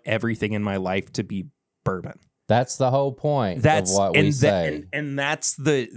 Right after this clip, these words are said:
Speaker 1: that is the
Speaker 2: There's more to this than just
Speaker 1: absolutely, like,
Speaker 2: twenty-four seven
Speaker 1: the
Speaker 2: whiskey.
Speaker 1: key. That, that is such a strong argument in my favor.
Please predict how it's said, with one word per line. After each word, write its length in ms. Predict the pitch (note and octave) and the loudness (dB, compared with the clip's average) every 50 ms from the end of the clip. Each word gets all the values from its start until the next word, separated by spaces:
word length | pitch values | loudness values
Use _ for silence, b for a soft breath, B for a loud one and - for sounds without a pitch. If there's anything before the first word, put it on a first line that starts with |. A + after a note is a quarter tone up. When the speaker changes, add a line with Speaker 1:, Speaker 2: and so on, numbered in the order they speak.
| A2 | -6
Speaker 1:
that 260 | A#2 C3+ C3 C#3+ D3+ | -2 0 2 2 2
is 320 | D#3+ D#3+ D3+ C3+ B2 A#2 A2 | 2 0 2 0 0 -2 2
the 120 | A2 C#3 | 2 2
Speaker 2:
There's 360 | C3 B2 A#2+ G#2+ G#2 G2 F#2 | 2 4 2 2 0 0 -2
more 400 | F#2 G#2 G#2 A2 A#2 B2 C3 B2+ | -2 0 0 2 4 4 2 2
to 160 | B2 - A#2 G#2 | 0 0 -2 0
this 440 | F#2+ G2 F#2+ F#2 F2+ E2+ - - | 2 2 2 2 0 -2 -4 -10
than 220 | - - F2+ F2 F2+ | -6 -6 -6 -4 -2
just 440 | E2 F2 E2+ D#2+ - - - - _ _ _ _ _ _ _ _ _ _ _ _ | -2 -2 -2 -2 -6 -12 -16 -18 _ _ _ _ _ _ _ _ _ _ _ _
Speaker 1:
absolutely, 640 | - C3 C#3+ D#3 D#3 - - F3 D3+ C3 A#2+ C3 B2+ | -2 0 0 0 0 0 0 0 0 2 2 2 2
like, 240 | A2+ A2+ A#2+ A#2+ | 2 2 2 2
Speaker 2:
twenty-four 160 | G#2+ G#2+ G2+ G#2+ | 2 2 2 2
seven 400 | G#2 G2+ F#2 F2 E2+ E2 E2 F#2+ | 2 0 0 -2 -4 -6 -2 0
Speaker 1:
the 100 | A#2+ G2 | 0 0
Speaker 2:
whiskey. 260 | D#2+ D#2 - - - - - - | 0 -2 -8 -10 -12 -12 -12 -6
Speaker 1:
key. 480 | - C#3+ C#3 C3+ C3 B2+ A#2+ A#2+ A#2 G2+ _ _ _ _ _ _ _ _ _ _ _ _ _ _ _ _ _ _ _ _ _ _ _ _ _ C3 | -4 -2 -2 0 0 0 0 -2 -2 -4 _ _ _ _ _ _ _ _ _ _ _ _ _ _ _ _ _ _ _ _ _ _ _ _ _ 0
That, 260 | A#2+ C#3+ D3+ - C#3+ | 0 0 0 0 0
that 120 | D3 C#3+ D3+ | 0 0 2
is 140 | D3 C3 | 0 0
such 180 | - D3+ C#3 - | 2 0 0 0
a 60 | C#3+ A#2+ | -2 -2
strong 460 | - - - - C3 B2 A#2 A2+ A2 G#2+ | -2 -4 -2 0 2 2 2 2 0 -2
argument 420 | G2+ G#2 G2+ G2+ G2 F#2+ G2 - | -2 0 0 -2 -2 -2 -2 -2
in 100 | G#2+ G#2 G#2+ | -2 -2 0
my 140 | G2 F#2+ F2 | 0 -2 -2
favor. 440 | - G#2+ F#2 F2+ E2 D2+ D2 - | -4 -4 -4 -4 -6 -8 -12 -14